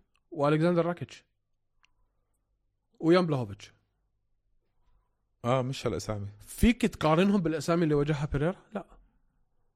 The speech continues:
Speaker 2: لا.
Speaker 1: لا. إيزي وستريكلاند وبروهاسكا وهيل و-،
Speaker 2: لا.
Speaker 1: وراوندري، أنا بالنسبة إلي levels above.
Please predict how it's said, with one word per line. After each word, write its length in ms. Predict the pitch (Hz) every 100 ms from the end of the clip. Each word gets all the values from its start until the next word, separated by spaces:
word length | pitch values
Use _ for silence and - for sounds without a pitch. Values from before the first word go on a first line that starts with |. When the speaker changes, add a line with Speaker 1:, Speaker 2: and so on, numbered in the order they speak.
| _ -
Speaker 2:
لا. 140 | 65 _ _ _ _ _ _ _ _ - - - _ - - _ - _ - -
Speaker 1:
لا. 400 | 254 254 - - _ _ - - - _ _ _ _ _ -
إيزي 440 | 247 208 160 120 - _ -
وستريكلاند 800 | 151 - 226 - 170 151 135 160
وبروهاسكا 680 | 151 170 175 214 - -
وهيل 680 | 127 143 151 214 226 147 139
و-، 560 | - 151 147 147 143 139
Speaker 2:
لا. 540 | 139 135 131 127 123
Speaker 1:
وراوندري، 720 | 117 139 139 170 226 226 233 214
أنا 120 | 208
بالنسبة 480 | 196 220 - 214 233
إلي 240 | 277 269 - _ _ _ _ _ _ _ _ -
levels 360 | 196 247 214 165
above. 300 | 156 143